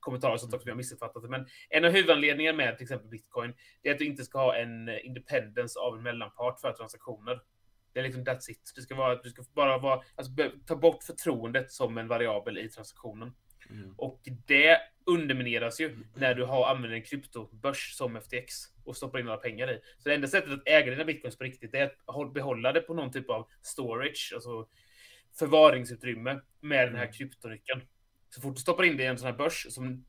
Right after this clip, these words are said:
Speaker 1: alltså tydligen blir fallet nu, så är ju risken att de går i konkurs. Och nu kan ju ingen ta ut sina pengar. Det är ju alltså hur mycket pengar som helst som är helt bara, pff, borta med vinden.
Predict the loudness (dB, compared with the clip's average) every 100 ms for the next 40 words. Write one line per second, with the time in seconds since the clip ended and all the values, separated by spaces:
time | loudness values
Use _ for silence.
0 | -8 -8 -8 -6 -6 -4 -6 -6 -6 -4
1 | -6 -4 -4 -6 -12 0 0 0 -4 -6
2 | -6 -6 -6 -10 -12 -12 -10 -10 -8 -8
3 | -8 -6 -6 -6 -8 -12 -10 -12 -10 -8
4 | -8 -10 _ -4 -2 -2 -4 -10 -10 -10
5 | -8 -8 -10 -20 _ -8 -4 -2 -4 -6
6 | -8 -6 -6 -6 -4 -4 -4 _ _ -2
7 | 0 -2 -8 -8 -8 -4 -4 -2 -6 -6
8 | -8